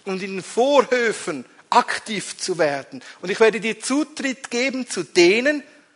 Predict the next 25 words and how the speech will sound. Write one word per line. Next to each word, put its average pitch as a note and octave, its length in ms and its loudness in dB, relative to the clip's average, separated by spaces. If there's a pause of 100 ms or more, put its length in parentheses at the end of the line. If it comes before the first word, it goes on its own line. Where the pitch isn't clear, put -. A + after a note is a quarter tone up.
(320)
die D3+ 120 -2
auch C#3+ 320 -4
hier D#3 280 -8
sind.“ C3 360 -12
Denn C#3+ 120 -12
es - 100 -12
sind D3+ 220 -16
Männer D#3+ 320 -12 (260)
der D3 180 -10
Wunder, E3 360 -10 (420)
Menschen D#3 460 -16
des - 260 -20
Wunders. C#3 600 -20 (680)
Hosea F3+ 460 0
begann F3 420 -2
neu F3+ 240 -2
zu G3 160 -10
verstehen, F3+ 580 -2
was F3+ 240 -6
sein F3+ 260 -8
Auftrag E3+ 540 -8
war. C3 260 -16 (320)
Hosea, A3+ 540 6 (1600)
Josea G#3 760 4
lebte F#3+ 520 0